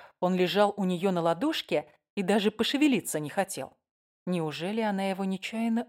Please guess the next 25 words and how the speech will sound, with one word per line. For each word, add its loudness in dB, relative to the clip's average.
убила? 2
Марджери 2
слегка -2
тряхнула 0
рукой 2
и -4
даже 0
помолилась -2
про -4
себя. -4
И -4
к -12
ее 0
великой 0
радости 0
спинка 2
жука 4
вдруг 4
взгорбилась, 2
раскололась, 4
и 8
из-под 4
двух 6
жестких 2
крыльев 4